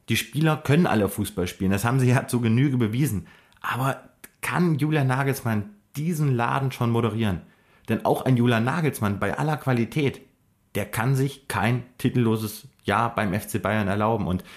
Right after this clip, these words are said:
die Gefahr ist immer hoch, sich bei F C Bayern zu verbrennen. Das hat Niko Kovac ja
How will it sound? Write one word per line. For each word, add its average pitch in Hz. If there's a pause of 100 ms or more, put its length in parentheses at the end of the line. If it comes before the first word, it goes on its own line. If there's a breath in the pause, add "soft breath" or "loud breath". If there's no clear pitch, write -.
(240 loud breath)
die 131
Gefahr 170
ist 160
immer 175
hoch, 175 (180 loud breath)
sich -
bei 127 (320)
F 127
C 135
Bayern 131
zu -
verbrennen. 117 (220)
Das -
hat 127
Niko 127
Kovac 147
ja 123